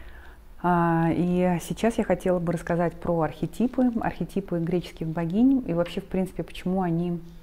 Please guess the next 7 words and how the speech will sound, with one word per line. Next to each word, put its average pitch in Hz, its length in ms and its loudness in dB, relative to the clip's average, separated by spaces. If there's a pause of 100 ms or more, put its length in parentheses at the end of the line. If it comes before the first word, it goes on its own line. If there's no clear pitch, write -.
актуальны 180 760 2 (640)
сегодня. 143 440 2 (1300)
А, 160 640 4 (1900)
как - 160 0
мы 190 120 4
знаем, 226 480 4 (500)
а, 165 260 -2